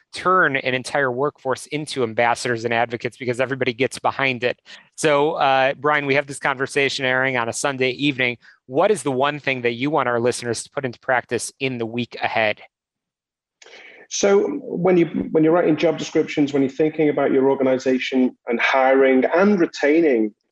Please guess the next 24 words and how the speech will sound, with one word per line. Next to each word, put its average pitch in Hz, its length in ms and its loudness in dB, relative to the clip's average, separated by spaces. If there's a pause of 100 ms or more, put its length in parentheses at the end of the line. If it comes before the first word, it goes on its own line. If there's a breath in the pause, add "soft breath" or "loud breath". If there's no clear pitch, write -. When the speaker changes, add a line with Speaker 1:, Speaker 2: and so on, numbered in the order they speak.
(120)
Speaker 2:
um, 110 460 -2 (360)
great 123 260 0
people, 131 500 -2 (1160 loud breath)
don't 175 160 0
be 226 80 4
afraid 170 500 2
of, 123 400 2 (180)
um, 110 640 -2 (1120)
talking 139 300 0
about 120 380 0
the, 120 140 4
the 110 160 -2
negative 127 420 2
aspects, - 640 -4
the 117 80 -4
downsides, 123 720 0
the 117 60 -4
harsh 135 280 -2
realities, 117 480 0
the 110 100 2
adversities, 117 720 0
because 127 300 -2
actually 156 540 2
everybody 135 460 2